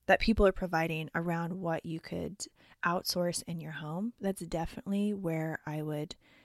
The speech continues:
think to first. But there could be something that's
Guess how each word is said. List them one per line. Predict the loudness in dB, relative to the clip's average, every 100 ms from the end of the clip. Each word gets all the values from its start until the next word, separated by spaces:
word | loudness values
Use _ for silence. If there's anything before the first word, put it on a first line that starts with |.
| _ _ _
think | -4 -2 -2
to | -4 -4
first. | -8 -6 -4 -4 -6 -20 -20 -20 _ -16 0
But | 6 8
there | 10 8
could | 8 4 6
be | 4
something | 4 2 -2
that's | -2 -6